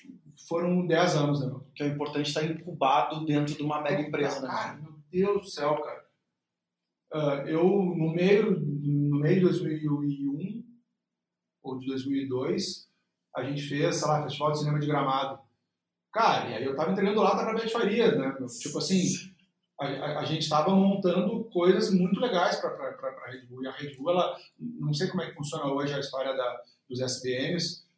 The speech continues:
Speaker 1: mas na, na época a gente era muito importante pro futuro da empresa, porque era uma empresa que tinha três anos de Brasil, três, quatro anos de Brasil. Então aquela formação de,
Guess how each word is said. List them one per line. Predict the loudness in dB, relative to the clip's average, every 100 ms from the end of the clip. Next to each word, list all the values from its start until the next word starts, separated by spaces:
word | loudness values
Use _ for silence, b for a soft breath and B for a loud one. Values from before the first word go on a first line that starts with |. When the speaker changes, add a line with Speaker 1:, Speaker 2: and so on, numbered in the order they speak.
| _ -8
Speaker 1:
mas | -4 -2 -2
na, | -2 -4
na | -4 -6 -2 0 2
época | 0 -2 -2 -2 -2 -6
a | -8
gente | -4 -2
era | 0
muito | 2 2 2
importante | 0 0 -2 -2 -4 -4
pro | -10
futuro | -14 -10 -6 -4
da | -4
empresa, | -2 0 0
porque | -4 -4
era | -4
uma | -4
empresa | -6 -6 -6
que | -8
tinha | -12 -8 -8
três | -4 -4 -2
anos | -2 -2
de |
Brasil, | -4 -6 -2 -2 -4
três, | -10
quatro | -14 -14 -14
anos | -14
de | -16
Brasil. | -18 -8 -8 -8 _ B B -12
Então | -4 0 2
aquela | 2 2 0
formação | 2 2 2 0 0 0
de, | 0 0 0 0